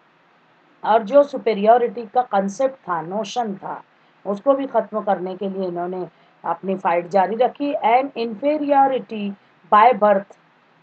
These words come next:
are also fairly well known। ये बहुत ही सही जो है हम बेहतरीन तरह से,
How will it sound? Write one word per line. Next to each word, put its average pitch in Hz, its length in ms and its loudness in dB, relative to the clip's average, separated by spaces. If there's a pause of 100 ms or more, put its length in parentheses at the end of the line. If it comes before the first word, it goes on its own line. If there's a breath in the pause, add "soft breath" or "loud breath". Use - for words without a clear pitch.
are 202 260 6
also 202 400 4
fairly 202 540 0
well 180 240 -4
known। 165 260 -12 (580)
ये 185 120 -8
बहुत 190 340 0
ही 269 80 -8
सही 220 360 -2
जो 220 140 0
है 220 120 2
हम 196 180 -2
बेहतरीन 196 440 -4
तरह 196 240 2
से, 196 300 -4